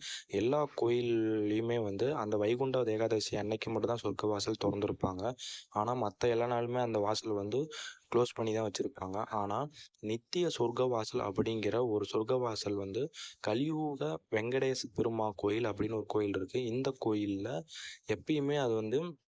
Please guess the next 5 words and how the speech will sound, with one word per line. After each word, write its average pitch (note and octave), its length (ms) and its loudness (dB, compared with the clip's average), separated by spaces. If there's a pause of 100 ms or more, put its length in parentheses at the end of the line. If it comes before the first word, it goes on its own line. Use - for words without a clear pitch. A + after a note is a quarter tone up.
(1300)
ஓப்பன்ல B2 440 2
தான் A#2+ 160 2
இருக்கும். G#2+ 320 -4 (680)
அனைத்து B2+ 380 0
பெருமா B2+ 320 2